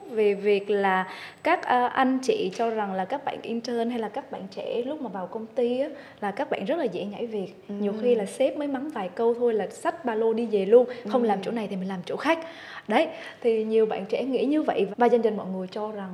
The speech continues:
Speaker 1: là người trẻ không cầu tiến, dễ bỏ cuộc. Chắc là bất kỳ ai khi mà nghe cái thông tin này đều sẽ có chung một cái suy nghĩ là, ừ, người trẻ bây giờ dễ bỏ cuộc, dễ nhảy việc và không có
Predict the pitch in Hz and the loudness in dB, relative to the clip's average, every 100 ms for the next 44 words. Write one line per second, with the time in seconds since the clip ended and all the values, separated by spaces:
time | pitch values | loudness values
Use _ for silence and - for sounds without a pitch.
0 | 180 180 175 180 - - 247 269 - 269 | -10 -10 -8 -8 -6 -2 -4 -4 -2 0
1 | 254 214 175 - 208 247 311 226 190 190 | 0 -4 -6 -2 0 0 -4 -4 -4 -6
2 | - - 208 170 - - - - - - | -10 -10 -8 -10 -14 -20 -20 -20 -20 -10
3 | - 392 392 302 233 359 359 254 254 262 | 2 2 4 2 6 4 2 0 2 0
4 | 269 254 233 247 277 285 262 262 247 220 | 0 -2 -2 -4 -4 -6 -4 -6 -6 -6
5 | 208 208 - - - 220 220 269 269 262 | -4 -4 -6 -8 -4 0 0 0 -4 -4
6 | 262 220 202 - 202 214 262 277 254 - | -4 -4 -6 -6 -4 -4 -4 -4 -2 0
7 | 254 220 - - 233 226 226 226 220 208 | 0 -2 -10 2 4 4 2 -2 0 -2
8 | 226 254 247 214 196 214 208 247 - 220 | 0 6 6 6 2 2 0 0 4 4
9 | 220 - - 214 - 240 220 247 233 220 | 4 -14 -10 -4 -2 -2 -2 -2 -2 -2
10 | - - 226 214 - 285 285 285 302 | -8 -8 -6 -4 0 0 0 -2 -2